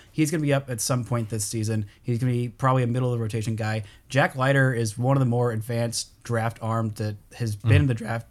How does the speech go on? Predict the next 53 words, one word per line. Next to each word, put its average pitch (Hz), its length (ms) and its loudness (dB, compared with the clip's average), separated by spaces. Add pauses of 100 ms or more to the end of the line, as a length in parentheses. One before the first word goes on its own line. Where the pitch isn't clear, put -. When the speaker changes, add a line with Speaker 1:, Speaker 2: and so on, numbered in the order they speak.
Speaker 1:
basically 135 320 0
since 110 240 -4
David 110 340 -8
Price. 110 360 -4 (240)
He's 123 120 0
already 147 200 0
starting 131 480 0
Speaker 2:
Yeah. 117 60 -4
Speaker 1:
in 110 100 0
Double 110 340 -2
A. 110 100 -2
He 110 120 -2
didn't 127 200 -2
pitch 120 220 -4
at 110 60 -2
all 120 260 2
in 120 100 -4
the 117 60 -2
minors 110 380 -2
last 110 340 -4
year, 110 260 -4 (360)
and 120 260 2
it 123 180 -2
wouldn't 143 300 0
surprise 123 480 0
me 151 220 0
if 131 260 -6
he 127 140 -2
was 120 260 -2
about 113 400 -4
major 113 280 0
league 110 140 -2
ready 110 200 -2
by 110 260 -4
the 117 100 -2
end 113 120 -2
of - 20 -4
the 107 60 -8
season. 135 460 -2 (100)
I 143 60 4
don't 151 100 2
think 143 120 -2
they're 131 100 2
gonna 123 120 0
promote 113 320 -2
him 156 280 -6
because 127 160 -4
there's 113 180 -4
no 120 120 -2
need 117 260 -2
to 107 100 -8
rush 110 280 -6
him. 147 220 -2